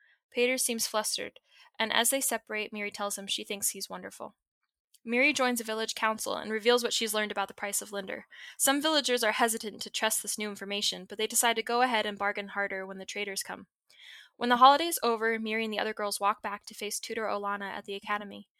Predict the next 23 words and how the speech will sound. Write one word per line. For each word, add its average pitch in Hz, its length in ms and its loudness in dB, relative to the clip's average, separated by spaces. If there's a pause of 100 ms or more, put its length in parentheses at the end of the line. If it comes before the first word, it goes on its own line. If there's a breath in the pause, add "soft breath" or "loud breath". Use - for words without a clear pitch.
(260 soft breath)
They 247 80 4
use 262 260 2
the 294 80 -4
rules 247 260 4
of 262 80 -8
diplomacy 220 600 -2
that 208 160 -6
Tutor 220 240 -2
Olana 196 360 -2
has 196 180 -6
taught 240 260 -2
them 202 340 -10
to - 120 -8
convince 240 320 0
her 240 100 0
to 226 60 -2
let 214 240 -2
them 190 200 -6
in 190 400 -10
and 202 140 -8
be 208 100 -4
less 185 200 -2
strict. - 400 -8